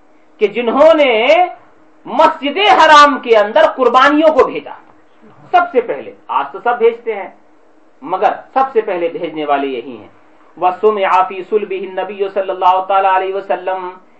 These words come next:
یہ نبی کا ارہاس تھا اور ان کی عظیم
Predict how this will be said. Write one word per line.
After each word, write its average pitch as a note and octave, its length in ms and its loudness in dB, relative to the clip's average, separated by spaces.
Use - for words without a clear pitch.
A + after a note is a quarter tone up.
یہ F3+ 180 -6
نبی F#3+ 340 -8
کا G3+ 140 -2
ارہاس F3+ 680 2
تھا - 180 -8
اور F#3+ 280 2
ان F#3+ 200 -12
کی G#3+ 240 -14
عظیم F#3 600 -8